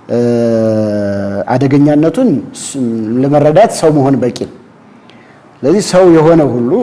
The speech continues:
ከትምህርት ውጭ የሚኖር፣ የሚሆን ህፃናት መኖር የለበትም የሚለውን መረዳት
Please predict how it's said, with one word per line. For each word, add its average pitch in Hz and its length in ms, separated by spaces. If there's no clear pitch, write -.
ከትምህርት 147 600
ውጭ 143 260
የሚኖር፣ 135 480
የሚሆን 139 440
ህፃናት 151 540
መኖር 143 260
የለበትም 110 580
የሚለውን 110 460
መረዳት 165 440